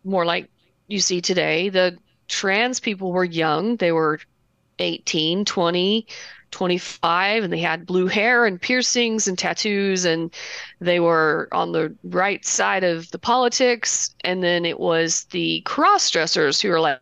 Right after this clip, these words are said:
these weird old guys who, you know, were on the fringe. And so I think that was an influence, and I think that the more he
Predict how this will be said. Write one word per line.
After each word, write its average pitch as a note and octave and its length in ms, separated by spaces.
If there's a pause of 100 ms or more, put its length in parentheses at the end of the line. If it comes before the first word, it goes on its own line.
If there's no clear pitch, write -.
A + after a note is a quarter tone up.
these C3 280
weird F3 320
old E3 220
guys - 480
who, - 260 (800)
you F#3 80
know, D#3+ 400
were D#3 200
on D#3 100
the D#3+ 100
fringe. F#3+ 500
And F#3+ 160
so F#3 440 (1800)
I A3 160
think D4+ 280
that A#3 240
was G#3 220
an G3+ 120
influence, G#3 720
and G3 200
I F3+ 280
think A#3+ 360
that F#3 200
the F3 100
more F#3 400
he G3 500